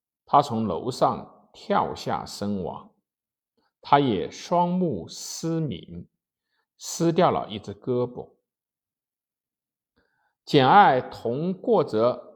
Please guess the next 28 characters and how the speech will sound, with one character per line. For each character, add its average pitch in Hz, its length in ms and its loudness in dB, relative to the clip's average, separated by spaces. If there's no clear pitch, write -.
孤 226 320 -2
寂 226 560 -4
而 117 240 -2
绝 107 300 2
望 190 280 4
生 151 320 -6
活 90 200 -6
的 98 120 -6
罗 92 280 -4
切 - 120 -10
斯 151 180 -10
特 117 460 -4
再 131 440 0
度 90 280 -10
相 92 320 -8
逢。 - 180 -20
他 151 200 6
表 110 340 2
白 92 220 0
了 104 400 -2
对 127 240 -2
他 123 260 -2
的 87 480 -8
忠 180 320 -2
贞 175 320 -2
不 160 240 -2
渝 92 220 -4
的 - 100 -6